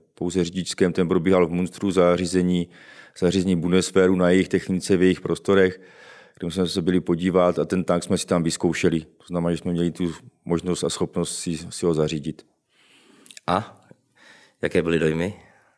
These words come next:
Speaker 1: A dojmy byly, dojmy byly perfektní. Já jsem tam, nebo já jsem konkrétně tam měl trochu s takovým pocitem, že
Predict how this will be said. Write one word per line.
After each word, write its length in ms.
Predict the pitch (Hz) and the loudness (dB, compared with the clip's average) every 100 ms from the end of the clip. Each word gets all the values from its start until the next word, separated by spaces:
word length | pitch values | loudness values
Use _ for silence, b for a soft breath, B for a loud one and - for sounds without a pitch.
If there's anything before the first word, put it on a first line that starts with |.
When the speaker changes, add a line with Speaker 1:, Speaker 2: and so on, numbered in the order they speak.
| b | b
Speaker 1:
A 300 | - 82 82 | -8 -2 0
dojmy 300 | 85 98 110 | 4 4 4
byly, 540 | 98 110 110 107 104 95 - - _ _ - | 4 4 6 6 6 2 -2 -20 _ _ 0
dojmy 220 | 101 113 | 2 4
byly 160 | 110 113 | 4 2
perfektní. 600 | 90 - 92 - 85 80 _ - | 0 0 -2 0 -4 -4 _ -2
Já 160 | 92 | 0
jsem 160 | 98 117 | 2 2
tam, 180 | 110 107 | 2 2
nebo 200 | 98 104 | 4 4
já 160 | 101 | 4
jsem 180 | 101 120 | 2 -2
konkrétně 480 | 98 98 110 101 107 | 0 2 2 2 0
tam 140 | 107 | 2
měl 160 | 104 104 | 2 2
trochu 480 | 107 104 113 104 82 | 2 0 2 0 -2
s 100 | - | -2
takovým 320 | 92 107 101 | -2 2 2
pocitem, 520 | 95 90 92 101 95 | 0 -2 0 2 2
že 220 | 87 101 | 2 2